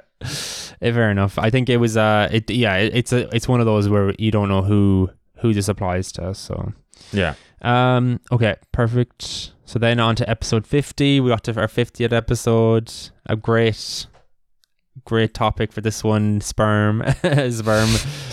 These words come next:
Speaker 1: from an
Speaker 2: That was
Speaker 1: unlikely source.
Speaker 2: It was a Simon Rich episode, wasn't it?
Speaker 1: Simon Rich episode. <laughs> I don't know, what does that say? <laughs>
Speaker 2: Oh, the whole season was Simon Rich as well.
Speaker 1: <laughs> I, well, yeah, we, we definitely talked about reproduction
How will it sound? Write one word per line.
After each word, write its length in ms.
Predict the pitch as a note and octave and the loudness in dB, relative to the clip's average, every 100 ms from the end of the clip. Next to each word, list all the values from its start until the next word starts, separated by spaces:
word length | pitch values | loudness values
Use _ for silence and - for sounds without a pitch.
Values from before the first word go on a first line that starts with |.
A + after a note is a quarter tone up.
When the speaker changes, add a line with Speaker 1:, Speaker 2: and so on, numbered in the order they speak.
| - | -6
Speaker 1:
from 220 | A2+ A2 | 0 2
an 80 | G#2+ | 2
Speaker 2:
That 180 | G#2+ G#3 | 2 2
was 140 | - | 0
Speaker 1:
unlikely 160 | - G#2 | -2 -4
source. 680 | - A2 A#2 C3 - - - - | 0 2 2 0 -4 -12 -14 -2
Speaker 2:
It 80 | E3 | 2
was 160 | F#3 | 2
a 60 | E3+ | 2
Simon 400 | - G3 F#3+ E3+ | 2 2 4 4
Rich 220 | F3+ E3 | 2 0
episode, 420 | E3 D#3+ C3+ A2 G#2 | 0 0 0 0 0
wasn't 300 | C#3+ C#3+ C3 | 0 2 2
it? 20 | |
Speaker 1:
Simon 300 | B2+ B2+ A#2+ | 4 4 4
Rich 220 | A#2 - | 2 0
episode. 540 | A2+ - - G#2 G2 G2+ | -2 -2 -2 2 2 2
<laughs> 80 | G#2+ | 0
I 20 | |
don't 140 | C#3+ | 2
know, 220 | C3+ B2 A#2 | 2 2 2
what 180 | A#2+ - | 0 0
does 100 | A2 | -2
that 160 | A#2 | -2
say? 260 | - G2+ G2+ G#2+ | 0 0 0 0
<laughs> 140 | - B2 | -2 0
Speaker 2:
Oh, 80 | C3 | 2
the 140 | C#3+ | 2
whole 200 | D3 E3 | 2 0
season 540 | C3 - F#3+ F#3+ B2 G2 | 0 0 0 0 2 0
was 140 | F#2+ | 0
Simon 380 | - G2+ F#2+ F#2 | 0 0 0 0
Rich 240 | F#2 - | -2 -4
as 100 | F2 | -4
well. 160 | G#2 A#2+ | 0 0
Speaker 1:
<laughs> 320 | G#2+ E3 C#3 | 2 0 2
I, 500 | D3+ C#3 B2 G#2+ F#2+ | 2 2 2 2 2
well, 240 | A#2+ A#2 | 2 2
yeah, 200 | A2+ A#2+ | 2 0
we, 260 | A#2 A#2+ A#2+ - | 0 -2 -4 -6
we 120 | B2 | -2
definitely 300 | A2+ A#2 C3 | 0 0 0
talked 240 | A#2 A2+ A2 | 0 0 0
about 260 | A2 G#2+ G#2 | 0 0 0
reproduction 800 | A2 A2 A#2 A2 - - G#2+ G#2 | -2 -2 0 -2 -2 0 2 2